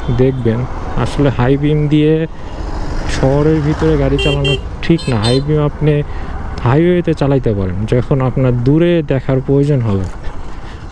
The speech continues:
তখন আপনি হাই বিম ইউজ করবেন। But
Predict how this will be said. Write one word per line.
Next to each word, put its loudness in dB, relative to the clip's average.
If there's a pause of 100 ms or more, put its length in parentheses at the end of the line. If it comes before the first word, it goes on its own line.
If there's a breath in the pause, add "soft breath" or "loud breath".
(220)
তখন 2 (120)
আপনি 0 (160)
হাই 2
বিম 2
ইউজ -2 (100)
করবেন। 2 (1400)
But 0